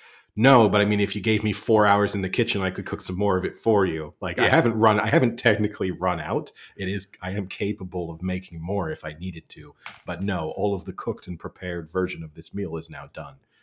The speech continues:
Speaker 1: But <sighs> how is, the thing I don't get is, right, you should be able to estimate.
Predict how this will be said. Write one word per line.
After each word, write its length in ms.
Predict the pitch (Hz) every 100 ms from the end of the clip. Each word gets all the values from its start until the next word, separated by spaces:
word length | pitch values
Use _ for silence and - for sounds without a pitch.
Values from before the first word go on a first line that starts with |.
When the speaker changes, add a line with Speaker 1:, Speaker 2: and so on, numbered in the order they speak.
| _ _ _
Speaker 1:
But 240 | - 180 - _ _ _ _ _ _ _ _ _ _ _ _ -
<sighs> 60 | - - - _ _ _ _ _ _ _ -
how 320 | - - 113
is, 300 | 135 123 - - _ _ _
the 80 | -
thing 200 | - 120
I 40 | 131
don't 140 | 127
get 200 | 113 120
is, 160 | 80 -
right, 240 | 73 -
you 120 | 98
should 280 | 87 - 156
be 60 | 135
able 140 | 107
to 140 | - 87
estimate. 480 | - - - -